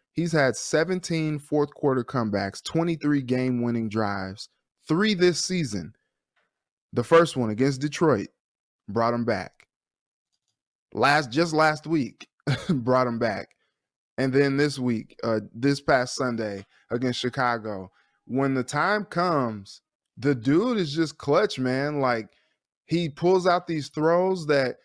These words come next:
you know, you look at that, that Lions game, some just incredible throws on that last drive. Last week, that throw with the touch, the deep ball to Justin Jefferson on the sideline on the go route,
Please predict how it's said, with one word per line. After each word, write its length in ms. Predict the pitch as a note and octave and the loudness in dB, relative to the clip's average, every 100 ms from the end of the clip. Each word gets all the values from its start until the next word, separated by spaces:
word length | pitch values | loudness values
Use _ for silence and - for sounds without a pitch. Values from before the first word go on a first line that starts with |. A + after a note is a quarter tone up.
| _ | _
you 140 | - E3+ | -4 0
know, 80 | E3 | 0
you 160 | F3 | 0
look 180 | F#3 F3+ | 0 0
at 100 | E3+ | 0
that, 280 | E3 D3 C3 A#2 | 2 2 2 0
that 340 | C3+ C3 A2+ | 0 0 0
Lions 540 | A#2+ C3+ E3+ D#3 C3 | 0 0 0 -2 -4
game, 460 | A#2+ B2 G#2+ G2+ G2+ _ _ _ _ _ | -2 -2 -2 -8 -14 _ _ _ _ _
some 500 | - - E3+ D3+ C3 | -8 -2 0 0 0
just 300 | D#3 D#3+ - | 0 -2 -2
incredible 800 | C#3+ D3 C#3+ - G3 A#3 F#3+ D#3 | -6 -4 -6 -2 0 2 2 0
throws 800 | C3+ C3+ A#2 G2+ F#2+ F#2+ - - _ _ _ | -2 0 0 -2 -8 -12 -14 -16 _ _ _
on 160 | C3+ D3 | -2 2
that 160 | D3 B2 | 2 2
last 400 | C3+ C3+ B2+ A2 | 2 0 -2 -4
drive. 400 | A#2+ G2+ G2 F#2+ | -4 -4 -8 -4
Last 480 | B2 F3 F#3 D#3+ C#3+ | -2 0 -2 -4 -6
week, 400 | B2 F#2+ - - _ _ | -6 -6 -12 -20 _ _
that 260 | C3 E3 D#3+ | 0 0 0
throw 480 | C#3+ D3+ E3 F#3 - _ | 2 4 4 0 -6 _
with 180 | C3 C#3 | -4 -2
the 80 | B2+ | -4
touch, 360 | - E3+ F3+ - | -4 0 0 -2
the 100 | C3+ | -8
deep 260 | B2 D#3+ D#3+ | -4 -4 -2
ball 280 | D3+ D3+ D3+ | 0 0 -2
to 140 | C#3+ | -4
Justin 420 | A#2 D3 C#3+ C3+ | -2 -2 -2 -6
Jefferson 520 | B2+ D3 D3 C#3+ D3+ C#3+ | -2 -2 -2 -8 -6 -2
on 160 | C#3+ | -2
the 80 | C3 | -4
sideline 720 | - D3 D3+ D3+ D#3 D#3 D3+ | -2 0 0 -2 -2 -2 -2
on 120 | C3+ | -2
the 60 | A#2 | -2
go 200 | A#2+ D3+ | 0 0
route, 420 | D#3 D#3+ E3 E3 | 2 0 -2 -6